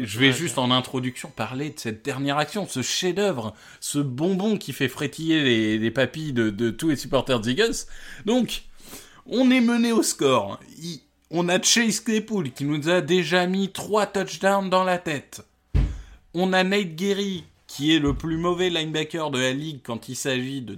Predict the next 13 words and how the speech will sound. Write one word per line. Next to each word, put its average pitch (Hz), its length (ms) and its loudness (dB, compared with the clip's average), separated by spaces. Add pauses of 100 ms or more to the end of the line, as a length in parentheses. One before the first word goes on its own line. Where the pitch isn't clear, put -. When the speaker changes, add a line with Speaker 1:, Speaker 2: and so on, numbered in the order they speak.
Speaker 1:
défendre 151 720 -2
la 107 200 -2
cou-, 165 260 -8
la 117 280 6
passe, 233 360 -2
puisqu'il 127 520 -6
a 117 80 0
concédé 117 480 -2
vingt-trois 127 600 0
passes 131 240 -2
sur 101 160 -10
vingt-trois 117 440 -6
targets. 143 480 -8